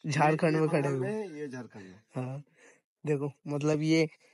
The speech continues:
Speaker 1: ये मैंने कदम रख दिया तो मैं झारखंड में, वो बंगाल, वो झारखंड में
Speaker 2: बा-,
Speaker 1: पहुंच गया।
Speaker 2: हाँ, झारखंड में।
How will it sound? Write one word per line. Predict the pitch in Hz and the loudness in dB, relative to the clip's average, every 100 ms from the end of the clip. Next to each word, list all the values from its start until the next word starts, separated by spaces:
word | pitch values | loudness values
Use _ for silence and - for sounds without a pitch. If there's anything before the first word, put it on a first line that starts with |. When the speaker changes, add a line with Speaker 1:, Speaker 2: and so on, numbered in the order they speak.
| _ _ | _ _
Speaker 1:
ये | 160 | 2
मैंने | 160 160 160 | 4 4 4
कदम | 160 160 165 | 4 4 4
रख | 165 | 2
दिया | 165 170 170 | 4 4 6
तो | 180 | 4
मैं | 175 | 2
झारखंड | 160 151 151 170 160 | 2 2 2 2 2
में, | 160 | 2
वो | 160 175 151 | 6 6 6
बंगाल, | 147 151 151 156 | 4 2 4 4
वो | 147 165 160 143 | 2 2 4 2
झारखंड | 131 147 185 202 185 | 2 4 6 6 4
में | 175 | 4
Speaker 2:
बा-, | 151 | 2
Speaker 1:
पहुंच | 147 | 0
गया। | 139 139 | 0 0
Speaker 2:
हाँ, | 131 | 0
झारखंड | 135 127 120 | -2 -6 -8
में। | 107 | -14